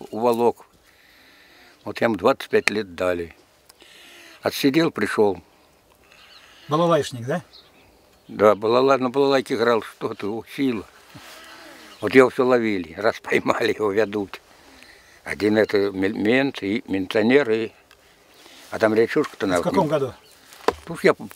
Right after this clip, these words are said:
Speaker 1: пос-, после войны уже.
Speaker 2: Ну, в сорок седьмой, сорок восьмой, сорок девятый,
Speaker 1: Да,
Speaker 2: да?
Speaker 1: вот такие, наверное, да. Вот он шел, шел вперед, развернулся,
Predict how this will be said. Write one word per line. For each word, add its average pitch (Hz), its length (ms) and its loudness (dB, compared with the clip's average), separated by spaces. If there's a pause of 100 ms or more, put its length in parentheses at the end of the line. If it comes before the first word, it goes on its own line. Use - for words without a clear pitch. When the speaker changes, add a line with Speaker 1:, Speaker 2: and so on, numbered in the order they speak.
(140)
Speaker 1:
пос-, 226 200 4
после 165 260 0
войны 110 420 0
уже. 85 180 -10
Speaker 2:
Ну, 202 120 -4
в - 60 -10
сорок 175 220 -4
седьмой, 190 360 0
сорок - 240 -8
восьмой, 175 360 -4
сорок 135 220 -10
девятый, 143 320 -2
Speaker 1:
Да, 160 80 8
Speaker 2:
да? 202 60 6
Speaker 1:
вот 175 140 0
такие, 110 340 0
наверное, 87 340 -6
да. 85 220 -4 (840)
Вот 120 120 0
он 139 120 4
шел, 139 220 2
шел 113 260 -2
вперед, 107 460 0 (800)
развернулся, 113 920 0